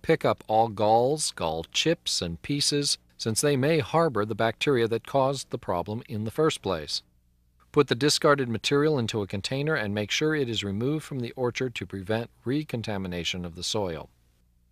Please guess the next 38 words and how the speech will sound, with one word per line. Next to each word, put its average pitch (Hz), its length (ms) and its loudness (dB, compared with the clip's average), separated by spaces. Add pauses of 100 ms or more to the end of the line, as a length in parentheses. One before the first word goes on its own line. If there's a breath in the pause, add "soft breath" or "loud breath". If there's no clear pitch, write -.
(540)
Use 139 300 4
a 110 100 8
dry 123 380 4
paintbrush 135 640 0
to 120 80 0
brush 123 280 2
away 120 260 2
dirt 120 360 2 (100)
on 123 280 0
the 135 180 0
area 104 300 0
to - 120 -6
be 120 140 -6
treated. 117 400 -2 (1400)
As 131 240 4
with 143 180 4 (120)
any 180 280 0
agricultural 127 760 0
use 117 260 0
product, 110 540 0
it 117 140 -4
is 110 120 0
important 139 400 0
to 110 100 -2
read 123 300 0
the 165 80 0
label 147 420 0
on 110 220 2
the 139 80 -2
Gallex 131 540 2
container 104 640 -2
and 92 120 -8
follow 127 300 4
the 127 140 -4
directions 104 520 0
for 87 240 -4
its 87 200 -2
use. 90 400 -2